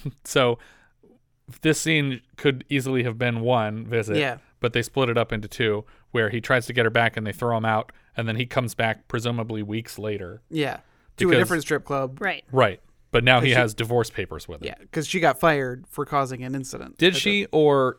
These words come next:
Speaker 1: they gave her a warning or something?
Speaker 2: I, I felt, I felt that she got fired 'cause she says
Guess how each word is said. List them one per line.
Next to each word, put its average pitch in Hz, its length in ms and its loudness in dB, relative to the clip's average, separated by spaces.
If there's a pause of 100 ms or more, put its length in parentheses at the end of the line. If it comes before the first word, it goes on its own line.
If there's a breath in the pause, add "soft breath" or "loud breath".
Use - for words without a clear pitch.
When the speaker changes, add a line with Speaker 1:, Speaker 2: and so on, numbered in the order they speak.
(160)
Speaker 1:
they 127 300 4 (180)
gave 135 180 2
her 117 100 2
a 107 40 2
warning 104 400 -4
or 82 60 -14
something? 80 420 -20 (160)
Speaker 2:
I, 160 260 -8
I 208 40 -6
felt, 220 360 -4 (140)
I 208 120 -4
felt 220 240 -4
that 147 140 -2
she 151 180 -8
got 139 200 -4
fired 139 320 -2
'cause 143 140 -4
she 156 100 -6
says 151 300 -2